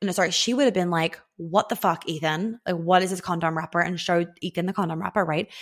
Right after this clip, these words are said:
And he would have then immediately explained the situation, throwing out any bro code business and any of the manipulation from Cameron. He would have, I mean, he wouldn't have even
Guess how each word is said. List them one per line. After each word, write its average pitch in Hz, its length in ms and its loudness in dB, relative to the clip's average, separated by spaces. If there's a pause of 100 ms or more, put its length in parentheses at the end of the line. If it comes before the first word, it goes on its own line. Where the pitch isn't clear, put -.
(140)
And 202 120 -2
he 233 340 -2
would 220 160 0
have 208 160 0
then 175 360 2 (380)
immediately 208 960 2
explained 190 960 -4
the 185 80 -4
situation, 175 800 -2
throwing 214 360 0
out 190 120 2 (140)
any 247 560 0 (560)
bro 196 380 6
code 156 500 0 (120)
business - 800 -2 (600)
and 208 240 4
any 240 320 6
of 226 100 4
the 196 100 2
manipulation 175 800 0
from 175 160 -8
Cameron. 170 340 -2
He 208 120 0
would 262 120 2
have, 214 200 0 (160)
I 190 60 -4
mean, 175 200 0
he 180 120 -2
wouldn't 226 220 4
have 180 80 2
even 160 320 4